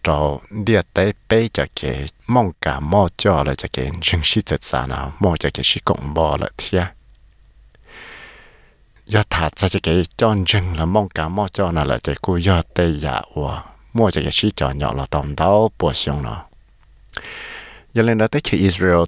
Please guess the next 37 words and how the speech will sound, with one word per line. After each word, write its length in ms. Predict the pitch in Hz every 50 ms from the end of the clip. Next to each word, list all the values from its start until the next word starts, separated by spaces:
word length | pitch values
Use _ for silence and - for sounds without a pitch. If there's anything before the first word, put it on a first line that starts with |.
| - _
tụ 340 | 90 85 78 73 73 76 - - - - -
cho 240 | 127 117 107 92 - -
chỉ 200 | - - 156 156 - -
ple 180 | - 104 98 95 90 87 85 85 - _
thì 120 | - - 110
lấy 100 | 104 95
tao 140 | - - 85
một 340 | 78 67 69 67 - _
cộng 180 | - - 82 - - - - -
cho 200 | - 76 71 73
nên 320 | 76 80 90 87 87 90
Muslim 480 | 92 92 - - 95 90 87 85 82 82
thế 140 | - 123
cho 140 | 113 - 101
nên 200 | 98 98 95 92 - - -
Christian 520 | - 117 - - - - 82 76 73 73 71 -
dạ 200 | 90 82 65 - -
chỉ 160 | - - - -
tao 140 | - 73 - -
bỏ 140 | 80 - -
mua 280 | - 95 95 92 87 80
đồ 160 | 71 69 67
là 120 | 71 67 67
lệ 260 | 67 71 71 71 - - - _ - - - - _ _
lại 320 | - 71 71 67 76 85
một 320 | 85 85 80 78 71 - -
thọ 320 | - - - 73 76 82 76
chuyến 340 | - - - 82 82 87 87
tu 280 | 110 110 107 98 87 80
nhớ 100 | 90 95 -
trong 140 | - 82 73
lệ 140 | 69 55 - - - - - _ -
tuột 160 | - 87 - - -
chén 260 | - 92 92 101 101
Jerusalem 600 | 92 - 69 67 71 71 - - 73 67 69 67 - - - - - -
ba 340 | - 104 101 104 107 131 123 - - -
phong 240 | - - - 104